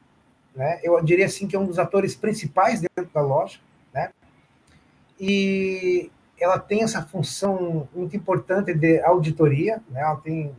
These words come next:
esse status de auditor. E hoje, Balbino, a gente sabe que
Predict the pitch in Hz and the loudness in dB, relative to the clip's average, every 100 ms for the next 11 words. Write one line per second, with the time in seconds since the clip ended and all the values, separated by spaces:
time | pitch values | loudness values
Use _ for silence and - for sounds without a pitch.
0 | - 117 - - - 156 - 147 139 131 | -18 -20 -16 -16 0 2 2 0 -2 -2
1 | 120 139 165 - _ _ _ _ _ _ | -4 -2 -4 -4 _ _ _ _ _ _
2 | _ _ _ 214 240 185 233 202 180 156 | _ _ _ 0 4 6 6 4 2 4
3 | 151 139 151 147 135 160 - 180 185 - | 2 2 2 2 0 -2 -2 -4 -4 -12
4 | 175 180 170 160 147 143 | -6 -2 0 0 -2 -6